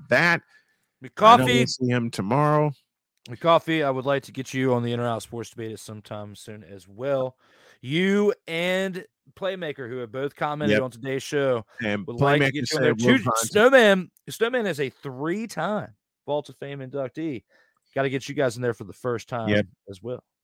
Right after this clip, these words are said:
Speaker 1: And that's that. Uh, the kneel down and the game is complete. Your final will be Saint Louis twenty-four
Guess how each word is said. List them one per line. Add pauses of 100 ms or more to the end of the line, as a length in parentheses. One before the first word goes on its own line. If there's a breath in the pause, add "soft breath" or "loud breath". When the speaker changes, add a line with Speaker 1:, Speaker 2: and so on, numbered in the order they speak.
(200)
Speaker 1:
And
that's
that. (840)
Uh,
the
kneel
down
and
the
game
is
complete. (760)
Your
final
will
be
Saint
Louis
twenty-four